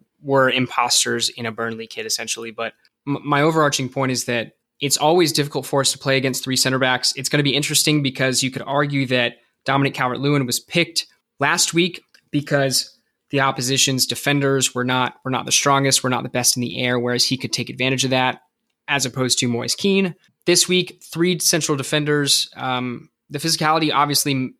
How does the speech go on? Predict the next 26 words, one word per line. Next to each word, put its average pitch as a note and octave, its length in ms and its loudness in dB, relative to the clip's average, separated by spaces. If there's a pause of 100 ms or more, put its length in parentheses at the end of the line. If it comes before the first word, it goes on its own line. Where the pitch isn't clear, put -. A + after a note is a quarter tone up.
(320)
you D#3 120 -2
know, B2 200 -2
it D3 160 -4
means F#3 280 2
something D3 380 2
no C#3 80 2
matter B2+ 220 0
what, C#3 540 0
but C3 120 -2
I, B2+ 280 0
I B2+ 160 -2
wonder D3 440 2
if C3 280 -2 (340)
that's C3 320 0
as B2+ 240 -2
big C#3+ 540 2 (320)
of C#3 280 0
a C3 60 -4
point C#3+ 500 0
for - 140 -2
Marco B2+ 260 0
Silva B2+ 320 0
in A#2+ 120 -2
picking B2 320 -6
his A2+ 200 -2
team. A#2+ 400 -4